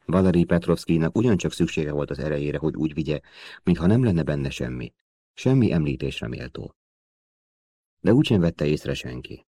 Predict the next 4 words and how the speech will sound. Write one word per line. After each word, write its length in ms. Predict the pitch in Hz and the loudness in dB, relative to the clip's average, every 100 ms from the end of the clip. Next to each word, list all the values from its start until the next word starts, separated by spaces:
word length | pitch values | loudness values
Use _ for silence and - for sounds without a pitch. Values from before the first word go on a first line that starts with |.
| _ _ _ _ _ _ | _ _ _ _ _ _
Don 240 | - 95 98 | 0 4 6
lecsukta 360 | 104 98 - | 4 2 0
a 40 | 85 | 2
motorháztetőt, 880 | 82 85 80 80 - 82 80 76 | 2 2 0 -2 -2 -2 0 -2